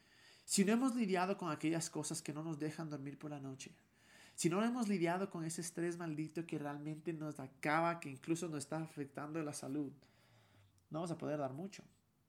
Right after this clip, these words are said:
Es por eso que les digo, tal vez este es el año que encuentras un, ayuda profesional. Tal vez es el año que simplemente, de cierta manera, aquietas tu alma y encuentras esa paz.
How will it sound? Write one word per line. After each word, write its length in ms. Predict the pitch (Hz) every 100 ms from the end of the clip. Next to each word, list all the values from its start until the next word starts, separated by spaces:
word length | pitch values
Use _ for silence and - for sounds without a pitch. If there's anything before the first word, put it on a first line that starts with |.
| _ _ _ _ _ _ _ _ _
Es 80 | -
por 120 | -
eso 100 | 190
que 60 | 214
les 100 | 165
digo, 240 | 160 208
tal 140 | 170 151
vez 140 | 180
este 160 | 208 214
es 40 |
el 140 | 208 165
año 200 | 190 202
que 100 | 170
encuentras 420 | 170 170 185 165
un, 260 | 175 170 -
ayuda 360 | 135 160 180
profesional. 580 | 175 139 135 135 165 131 - - - - -
Tal 120 | 151
vez 160 | 165 175
es 60 | 202
el 100 | 165
año 260 | 180 196
que 120 | 196
simplemente, 920 | 160 180 190 175 180 - 196 190 190 - - -
de 120 | 143
cierta 300 | - 185 196
manera, 580 | 180 170 170 175 180 -
aquietas 520 | - - 165 170 175 -
tu 160 | 151
alma 420 | 165 165 151 139 - - - - _ _ _ _
y 120 | - 151
encuentras 600 | 135 170 185 202 185 160
esa 260 | 170 156
paz. 440 | 185 208 147 -